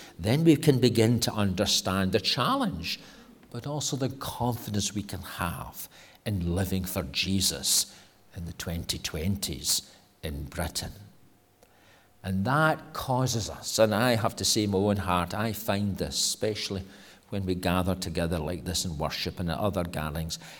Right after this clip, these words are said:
it causes, it should hopefully cause us to simply be amazed that there should be such a God, that there should be such a creator who should care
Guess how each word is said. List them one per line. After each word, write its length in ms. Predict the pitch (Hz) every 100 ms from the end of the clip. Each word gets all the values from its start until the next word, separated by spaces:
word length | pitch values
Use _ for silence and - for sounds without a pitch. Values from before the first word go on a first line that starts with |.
| -
it 180 | 113 -
causes, 640 | - 135 131 117 - - -
it 160 | 110 -
should 300 | - 175 -
hopefully 500 | 143 151 - - 82
cause 440 | - - 123 104 80
us 360 | 80 - - - - - - _ _ _ _ _ _ _ -
to 100 | -
simply 420 | - 160 156 120
be 160 | 107 92
amazed 840 | 92 95 139 135 - - - - - _ _ _ _ _ _ _ _ _ _ _ _ _ _ _ _ _ _ _ _ _ _ _
that 140 | 113 113
there 80 |
should 280 | 117 - 135
be 60 | 127
such 260 | - 131 127
a 60 |
God, 420 | 101 117 - 190 - - - - _ _ _ _ _ _ _ _ _ _ _ _ _ _ _ _ _ _ -
that 80 |
there 80 | 143
should 200 | - 180
be 120 | 165
such 240 | - - -
a 60 |
creator 500 | - 151 165 226 196
who 160 | 120 147
should 260 | 147 139 -
care 460 | - 196 208 147